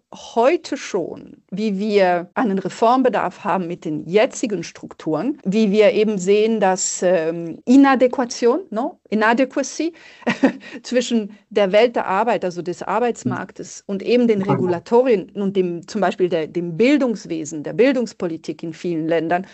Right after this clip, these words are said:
Speaker 1: Und in Deutschland eben sehen wir da auch eine Erosion. Wie, wie, wie das Problem eben nicht gelöst wird, dann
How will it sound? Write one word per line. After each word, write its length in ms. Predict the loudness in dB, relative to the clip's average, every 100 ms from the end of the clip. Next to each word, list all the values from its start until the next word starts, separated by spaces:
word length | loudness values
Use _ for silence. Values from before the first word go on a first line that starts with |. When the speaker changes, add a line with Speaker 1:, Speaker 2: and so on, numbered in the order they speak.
| -20 -10
Speaker 1:
Und 160 | -4
in 160 | -2 0
Deutschland 580 | 2 2 2 -4 -8 -6
eben 520 | -2 0 0 -2 -4 -2
sehen 240 | 0 2
wir 120 | -2
da 180 | -4 0
auch 240 | 2 2 0
eine 240 | -8 -8
Erosion. 440 | -8 -10 -10 -12 -12 -18 -12
Wie, 220 | -10 -8
wie, 220 | -6 -4 -4
wie 160 | -4
das 300 | 0 0 -2
Problem 520 | -8 -4 0 2 0 0
eben 420 | -2 -2 -2 0
nicht 420 | 0 -2 -18 -2
gelöst 520 | 2 4 2 -4 -8
wird, 380 | -8 -6 -8 -4 2
dann 300 | 4 4